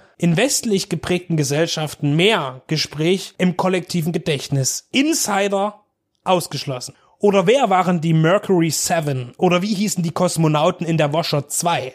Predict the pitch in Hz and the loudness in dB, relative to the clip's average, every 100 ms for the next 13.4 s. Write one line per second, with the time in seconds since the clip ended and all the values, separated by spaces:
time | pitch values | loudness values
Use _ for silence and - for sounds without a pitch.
0 | _ - 175 - 247 311 330 294 _ - | _ 0 0 2 2 2 -2 -6 _ -2
1 | 233 - 220 233 - 220 214 208 - - | 0 0 -2 -2 0 0 0 -4 -10 -4
2 | 202 226 175 151 147 214 285 - - - | -2 0 0 0 2 0 -2 -6 -14 -18
3 | _ _ _ _ 139 160 151 151 147 139 | _ _ _ _ 0 2 2 -2 -2 0
4 | 190 220 214 208 - 170 - - 247 254 | 2 2 0 -4 0 0 0 -2 0 0
5 | 247 233 220 - - 151 190 175 160 135 | -2 -2 -4 -6 -4 -2 -2 -4 -2 0
6 | 214 - 143 147 156 143 120 117 _ 190 | -2 0 0 4 2 2 -4 -10 _ -2
7 | 196 170 202 302 - - 247 254 247 - | 2 0 0 -2 -2 0 0 0 -2 -4
8 | 175 190 247 302 - 196 202 180 160 214 | -2 2 2 0 -2 -4 0 0 0 0
9 | - 220 - 190 165 156 135 160 233 233 | -2 -2 -2 -4 0 2 2 0 0 -2
10 | 202 - 208 - 165 160 160 156 131 196 | -2 -2 -2 -2 -4 -4 -2 -2 -2 0
11 | 240 - 175 165 165 156 139 214 220 202 | 0 0 0 0 0 0 0 0 0 -2
12 | - 185 175 - - 185 247 - 131 113 | 0 0 0 -2 -4 -4 -2 -2 -2 -2
13 | 120 170 254 302 | -2 0 0 -4